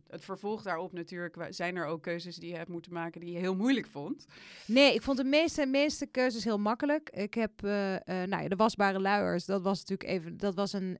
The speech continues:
Speaker 2: eh, dat is in je hoofd moeilijk.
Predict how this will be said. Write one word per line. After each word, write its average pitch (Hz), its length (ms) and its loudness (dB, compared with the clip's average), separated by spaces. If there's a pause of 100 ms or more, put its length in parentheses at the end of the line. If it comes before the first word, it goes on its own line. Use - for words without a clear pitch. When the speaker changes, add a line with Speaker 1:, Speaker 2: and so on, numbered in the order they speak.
Speaker 2:
eh, 165 840 -2 (120)
dat - 260 -4
is 233 200 -2
in 214 160 -2
je 190 120 2
hoofd 226 680 2 (840)
moeilijk. 160 600 4